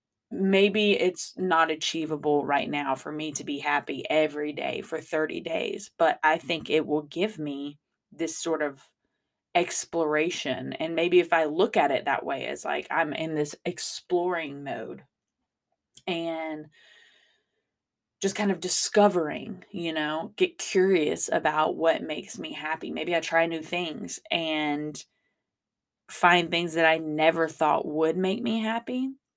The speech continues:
because that's happened before, right? I surprise myself sometimes by the things that I like.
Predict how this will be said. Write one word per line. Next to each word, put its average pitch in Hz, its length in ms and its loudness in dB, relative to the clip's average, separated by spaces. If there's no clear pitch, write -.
because 175 240 -6
that's 156 200 -6
happened 151 360 -4
before, 147 480 -4
right? 156 280 -4
I 156 120 -2
surprise 143 420 -6
myself 143 380 -8
sometimes 143 460 -10
by 143 140 -6
the - 100 -8
things - 320 -10
that - 120 -4
I 78 120 -2
like. 156 420 -4